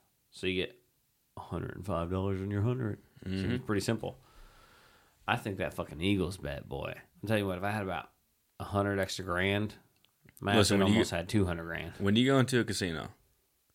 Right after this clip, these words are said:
Speaker 2: and you wanna make money, you gotta bring money.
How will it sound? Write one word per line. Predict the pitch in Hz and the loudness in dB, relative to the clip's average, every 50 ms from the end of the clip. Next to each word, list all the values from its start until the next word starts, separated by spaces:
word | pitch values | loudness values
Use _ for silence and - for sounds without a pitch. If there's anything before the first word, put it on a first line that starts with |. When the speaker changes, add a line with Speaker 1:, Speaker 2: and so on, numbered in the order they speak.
| _ _ _ _ _ _ - | _ _ _ _ _ _ -10
Speaker 2:
and | 92 90 | -6 -4
you | 92 92 | -2 0
wanna | 95 95 95 | 0 0 2
make | 95 95 95 90 | 2 2 2 2
money, | 95 95 98 104 104 101 - _ _ _ _ _ _ _ _ _ _ _ _ _ _ _ - | 2 2 2 0 0 -2 -6 _ _ _ _ _ _ _ _ _ _ _ _ _ _ _ -6
you | 87 101 | -2 0
gotta | 101 104 101 101 95 | 2 2 4 4 4
bring | 92 98 98 92 90 | 2 2 2 0 -2
money. | 82 78 78 73 62 | -4 -8 -8 -10 -12